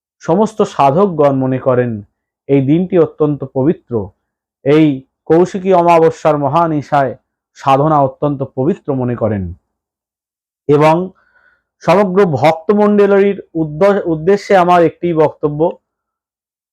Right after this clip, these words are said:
সমগ্র ভক্তমণ্ডলীর উদ্দেশ্যে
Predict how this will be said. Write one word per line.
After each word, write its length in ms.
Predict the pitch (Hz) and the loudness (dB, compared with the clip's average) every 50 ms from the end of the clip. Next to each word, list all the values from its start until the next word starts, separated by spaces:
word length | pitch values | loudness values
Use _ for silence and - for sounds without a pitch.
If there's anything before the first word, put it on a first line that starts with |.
| _ _ _ _ _ _ _ _ _ _ _ _ _ _ _ _ _ _ _ _ _ _ _ _ _ _ _ _ _ _ - | _ _ _ _ _ _ _ _ _ _ _ _ _ _ _ _ _ _ _ _ _ _ _ _ _ _ _ _ _ _ -10
সমগ্র 440 | - - 160 170 196 196 185 185 202 202 202 196 - _ _ _ _ _ _ _ _ _ _ - | -4 -2 0 2 2 0 2 2 4 4 4 0 -2 _ _ _ _ _ _ _ _ _ _ -4
ভক্তমণ্ডলীর 920 | - 143 151 - - - 202 190 190 196 190 185 185 185 185 185 185 190 - _ _ - | -2 -2 -2 -2 0 -2 -2 0 0 0 2 2 2 4 4 2 0 -2 -10 _ _ -8
উদ্দেশ্যে 560 | 143 147 147 151 170 170 165 - - - | -6 -6 -2 0 0 0 0 -2 -6 -4